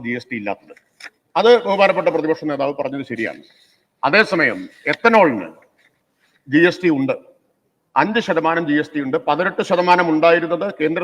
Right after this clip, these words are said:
സർക്കാരിന്റെ എത്തനോൾ ബ്ലെൻഡിംഗ് പോളിസി പ്രകാരം കുറച്ച് അഞ്ച്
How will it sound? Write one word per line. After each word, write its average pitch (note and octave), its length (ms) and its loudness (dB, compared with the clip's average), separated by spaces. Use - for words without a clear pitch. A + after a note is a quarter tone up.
സർക്കാരിന്റെ D#3+ 540 0
എത്തനോൾ F3 340 0
ബ്ലെൻഡിംഗ് D#3 380 0
പോളിസി E3 360 -2
പ്രകാരം D3+ 340 2
കുറച്ച് C#3+ 300 -6
അഞ്ച് G#3 160 -2